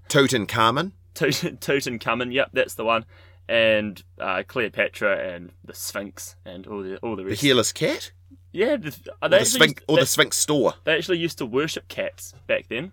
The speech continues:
Speaker 2: So I think in that aspect
Speaker 1: Still
Speaker 2: I'd
Speaker 1: do.
Speaker 2: enjoy it. But they also had some very, very unusual medical ideals back then.
Speaker 1: Practices. Hit us with a few.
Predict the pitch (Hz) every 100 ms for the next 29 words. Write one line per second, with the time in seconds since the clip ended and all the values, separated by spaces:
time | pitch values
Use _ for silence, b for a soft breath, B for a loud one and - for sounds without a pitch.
0 | - - 131 220 180 151 135 143 120 -
1 | 104 107 104 107 92 113 - - b b
2 | - 147 - 151 208 196 196 185 156 147
3 | - 123 113 123 127 165 180 180 151 131
4 | 139 135 131 123 - 131 123 120 123 123
5 | 117 117 107 98 - - 104 110 117 113
6 | - 98 92 - - - - - - -
7 | - - 104 101 95 98 95 95 - 95
8 | - - 71 - 127 - - - - -
9 | 107 - 98 - 80